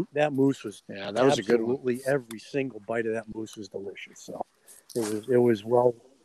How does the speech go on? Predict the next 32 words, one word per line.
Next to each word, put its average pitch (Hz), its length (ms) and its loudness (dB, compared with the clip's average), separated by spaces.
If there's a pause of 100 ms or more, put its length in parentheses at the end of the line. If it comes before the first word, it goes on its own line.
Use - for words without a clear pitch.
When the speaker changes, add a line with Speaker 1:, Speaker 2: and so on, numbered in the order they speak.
(520)
Speaker 1:
that 139 80 6
was 127 100 8
a 131 60 4
good 120 240 6
moose. 101 300 -12
Yep. 120 160 -4 (960)
Um, 107 420 -6 (240)
so 101 260 -4 (840)
anyway, 170 300 8
we 151 100 -2
got 185 120 2
some 175 180 4
rain 185 320 2
coming 156 260 -4
back 127 320 -8
in. 131 240 -8
We're 202 260 -6
almost 190 440 -6
an 143 60 -6
hour 151 320 -6
into 160 200 -6
this, 123 260 -14
Dave, 120 300 -2
and 120 80 -8
I 139 80 0
don't 175 140 4
wanna 151 180 2
bore 139 440 0
our 123 140 -6
listeners. 127 540 -4
So, 120 320 0 (760)
um, 110 320 -4